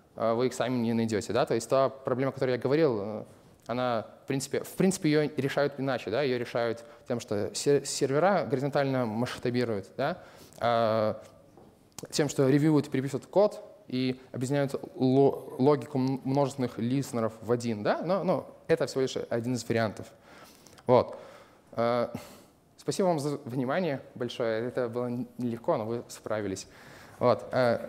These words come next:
у меня ещё есть ф-, слайд один. Э, на самом деле он немного рекламный. Э, мы собираемся делать, уже, и уже, и уже даже делаем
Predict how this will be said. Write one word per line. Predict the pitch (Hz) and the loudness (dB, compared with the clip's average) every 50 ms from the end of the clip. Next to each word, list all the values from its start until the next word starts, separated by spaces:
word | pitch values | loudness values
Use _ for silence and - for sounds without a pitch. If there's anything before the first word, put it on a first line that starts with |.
| - - | -8 -4
у | 117 - | -2 2
меня | 127 143 156 175 | 4 6 6 6
ещё | 170 - 170 | 6 6 4
есть | 156 151 - - - - - - - - | 4 2 2 -2 -10 -14 -18 -20 -18 -14
ф-, | - - - - | -14 -14 -6 -4
слайд | - - - 147 170 208 - | 0 4 6 8 8 8 6
один. | 175 151 135 131 117 110 110 - - - - - - - - - - - - | 6 4 4 2 0 0 -2 -6 -12 -20 -20 -20 -20 -20 -20 -20 -20 -10 -2
Э, | - 135 135 127 120 110 - | 2 2 4 4 2 2 0
на | 127 127 | -2 2
самом | - 160 180 180 | 2 4 4 4
деле | 156 147 139 | 4 4 4
он | 143 147 143 127 117 - - - - | 4 4 2 0 -2 -4 -8 -4 0
немного | 143 139 143 147 139 143 135 | 2 2 4 4 6 4 4
рекламный. | 127 135 - - 160 220 302 285 180 135 - - - - - - - - - - - - | 4 2 2 2 4 4 4 2 0 0 -2 -6 -12 -16 -18 -20 -20 -20 -20 -20 -10 -4
Э, | - 123 135 131 123 110 104 - - - - - - - - | 0 2 4 4 2 2 -2 -6 -14 -20 -20 -18 -18 -8 -4
мы | 127 139 160 | -2 0 0
собираемся | 165 - 143 151 160 165 160 - 139 | 0 0 2 2 2 2 0 -2 0
делать, | 120 147 160 151 143 139 - - - - - - - - - - - - - - | 2 2 4 4 2 0 -4 -8 -18 -20 -20 -20 -20 -20 -20 -20 -20 -20 -6 0
уже, | 156 156 143 135 156 | 0 2 2 4 2
и | 143 | 2
уже, | 143 139 170 175 | 4 4 2 2
и | 135 139 | 2 2
уже | 127 156 175 139 | 2 2 2 4
даже | 120 139 135 135 131 | 4 4 4 2 2
делаем | 110 120 139 160 156 135 117 110 | 2 4 4 4 4 4 2 -2